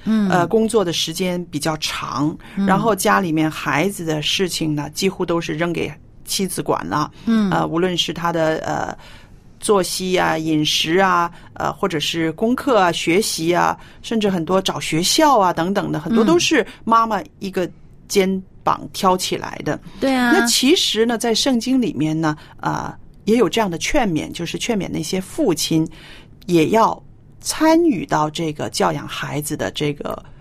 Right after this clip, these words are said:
Speaker 2: 呃，生活里面去的。
Speaker 1: 对，因为这孩子嘛，他有份，所以这个呢，他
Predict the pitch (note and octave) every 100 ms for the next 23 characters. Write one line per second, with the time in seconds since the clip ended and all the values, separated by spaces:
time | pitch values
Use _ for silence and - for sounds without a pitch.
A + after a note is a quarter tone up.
0 | - - A#1 - - - - - - G3+
1 | G3 D#3+ D#3+ - D3+ D3+ - A3 F#3 -
2 | B3 F4 E4+ E4 - - F3 C4 D#4+ C4
3 | E3+ - C4+ F3 D3 - C4+ D#3+ D3+ A3
4 | C#4+ C4 D#4+ A#3+ G3 F#3 F3+ - A#3